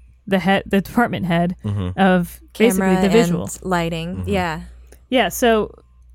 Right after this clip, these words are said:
Speaker 1: as that, do you, I mean, you, I'm sure you've had a lot of men work under you and a lot of women work under you. Do you
Speaker 2: Mm-hmm.
Speaker 1: find that, e-, that men maybe look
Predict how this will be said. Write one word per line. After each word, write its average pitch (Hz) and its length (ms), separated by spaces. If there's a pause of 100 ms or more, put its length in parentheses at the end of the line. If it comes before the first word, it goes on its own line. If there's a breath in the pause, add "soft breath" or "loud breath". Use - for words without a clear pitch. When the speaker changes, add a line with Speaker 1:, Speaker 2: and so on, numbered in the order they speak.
(160)
Speaker 1:
as 262 240
that, 214 200
do 233 80
you, 294 240 (480)
I - 20
mean, 220 160
you, 233 120
I'm 220 100
sure 247 160
you've 226 100
had 196 160
a 185 60
lot 175 240
of 170 200 (760 soft breath)
men 196 260
work 190 160
under 185 180
you 180 140
and 180 80
a 180 60
lot 175 160
of 175 240
women 185 320
work 175 180
under 180 180
you. 185 200
Do 208 100
you 233 80
Speaker 2:
Mm-hmm. - 80
Speaker 1:
find 220 440 (840 soft breath)
that, 185 400
e-, - 240
that 180 360 (640)
men 208 280
maybe 196 240
look 185 340